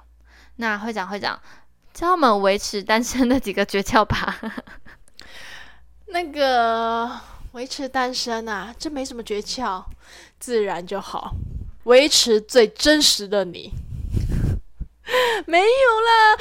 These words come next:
Speaker 2: 我一点都不想要维持单身。
Speaker 1: 你就去当鱼干女啊，就可以去维持单身了。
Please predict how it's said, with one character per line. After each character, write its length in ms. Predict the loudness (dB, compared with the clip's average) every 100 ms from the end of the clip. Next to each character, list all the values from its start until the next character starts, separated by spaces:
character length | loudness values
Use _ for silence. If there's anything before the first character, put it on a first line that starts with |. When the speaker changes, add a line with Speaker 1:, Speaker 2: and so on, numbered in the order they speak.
| -2
Speaker 2:
我 120 | 0 4
一 60 |
点 100 | 6
都 80 | 6
不 100 | 8
想 160 | 6 8
要 120 | 6
维 160 | 6 6
持 180 | 6 8
单 320 | 6 4 2
身。 1160 | 6 10 12 12 12 10 8 4 2 0 -6 -6
Speaker 1:
你 160 | -2
就 100 | 0
去 180 | 0 0
当 220 | 0 2
鱼 100 | 0
干 280 | 0 0 0
女 200 | -2 -2
啊， 280 | 2 2 2
就 140 | -2 -4
可 160 | -2
以 60 | -2
去 120 | -2
维 140 | -4
持 120 | -4 -4
单 240 | -4 -4
身 440 | -8 -8 -8 -6
了。 240 | -4 -4